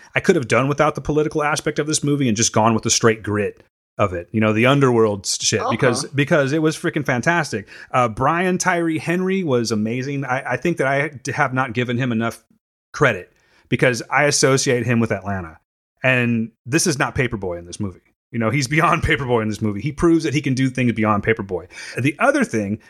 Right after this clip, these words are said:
Speaker 1: and I think this is gonna be a little bit controversial too, is Daniel Kaluuya's character. Because, okay, let me tell you what I think about Daniel Kaluuya. I think that he's a fine actor, but you can totally disagree with me on this part. I feel he's a very monotone actor.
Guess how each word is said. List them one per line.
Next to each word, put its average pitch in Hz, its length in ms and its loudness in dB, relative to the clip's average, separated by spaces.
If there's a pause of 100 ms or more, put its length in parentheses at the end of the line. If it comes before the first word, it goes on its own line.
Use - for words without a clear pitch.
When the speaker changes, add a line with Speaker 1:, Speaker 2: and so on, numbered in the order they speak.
Speaker 1:
and 131 120 0
I - 20 2
think 185 160 0
this 185 140 2
is 160 80 0
gonna 151 120 2
be 139 60 0
a 139 60 4
little 127 160 0
bit 127 100 -2
controversial 117 540 0
too, 117 480 0 (400)
is 131 240 4
Daniel 143 280 4
Kaluuya's 131 480 0
character. 104 460 -6
Because, 113 540 -2 (480)
okay, 139 120 0
let 127 80 0
me 170 60 -2
tell 170 160 2
you 143 80 -2
what 131 80 0
I 117 60 2
think 113 160 -6
about 98 180 -6
Daniel 95 220 -10
Kaluuya. 92 360 -14
I 117 60 2
think 139 220 -2
that 117 100 -4
he's 131 100 -2
a 120 60 -2
fine 117 280 2
actor, 101 460 -4 (460)
but 131 420 -2 (280)
you 156 120 2
can 160 120 2
totally 170 260 2
disagree 139 380 0
with 143 100 -2
me 147 80 -4
on 143 140 -2
this 143 100 -4
part. 143 320 0
I 113 80 -2
feel 139 560 -2 (180)
he's 156 140 0
a 143 60 4
very 170 280 2
monotone 117 920 0 (340)
actor. 160 460 -4